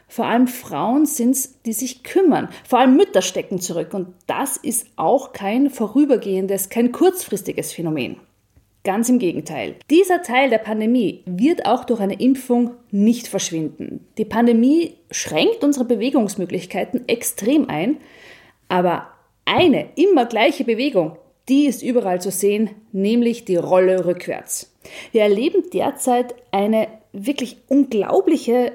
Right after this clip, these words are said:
Retraditionalisierung und das ganz ohne große Debatte, ohne Demonstrationen und ohne Aufschrei. Corona wirkt dabei wie ein, wie ein Brennglas auf,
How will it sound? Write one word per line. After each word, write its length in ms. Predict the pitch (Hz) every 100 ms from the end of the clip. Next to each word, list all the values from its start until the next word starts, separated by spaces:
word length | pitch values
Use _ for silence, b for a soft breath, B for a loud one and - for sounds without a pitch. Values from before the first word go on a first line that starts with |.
| -
Retraditionalisierung 1400 | 185 311 - 233 262 254 240 214 208 - 285 190 233 247
und 340 | 214 - -
das 340 | 220 - - -
ganz 420 | 180 269 381 -
ohne 260 | - 330 349
große 380 | 359 233 302 208
Debatte, 640 | 202 185 285 - 180 - B B B B
ohne 240 | 330 392
Demonstrationen 920 | 269 285 285 226 214 - 254 277 285 - B B B
und 240 | 202 - _
ohne 400 | 262 294 277 277 -
Aufschrei. 580 | - 240 - - 143 - - _ _ b b b b
Corona 600 | - 208 202 302 339 339 -
wirkt 520 | 202 185 202 349 381 -
dabei 680 | 294 277 226 226 262 269 269 -
wie 280 | 202 247 -
ein, 600 | 226 226 220 214 208 - _ _ _ - -
wie 140 | 240
ein 140 | 254 247
Brennglas 800 | 208 349 320 180 139 135 139 175
auf, 340 | 180 - -